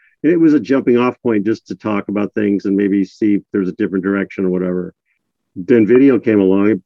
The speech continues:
was, it was suddenly somewhat affordable, you know, in ninety-two. It was actually ninety-four. Um, and I, Mark had been coming in, and I finally started to figure out what was going on. And I was like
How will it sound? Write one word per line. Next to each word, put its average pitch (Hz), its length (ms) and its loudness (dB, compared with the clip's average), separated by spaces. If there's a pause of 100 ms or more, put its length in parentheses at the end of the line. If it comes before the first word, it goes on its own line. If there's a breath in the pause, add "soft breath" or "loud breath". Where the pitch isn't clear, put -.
was, 101 160 -8 (240)
it - 40 -6
was 101 160 -4
suddenly 104 380 2 (120)
somewhat 104 360 2
affordable, 98 640 2 (540)
you 101 100 -4
know, 92 120 -4
in 92 80 -2
ninety-two. 98 560 0
It 107 80 -2
was 101 180 0
actually 101 280 -4
ninety-four. 92 580 -4 (720 soft breath)
Um, 92 540 -6 (1400)
and 113 180 -2
I, 110 120 -4
Mark 113 380 -2
had 107 220 0
been 113 160 0
coming 110 320 0
in, 117 220 2
and 107 80 0
I 107 160 0 (180)
finally 113 220 0
started 104 260 -2
to - 60 -20
figure 110 220 0
out 104 80 0
what 104 100 0
was 101 140 -2
going 104 260 -2
on. 113 260 0
And 101 120 -2
I 101 40 -4
was 87 140 -8
like 101 240 -4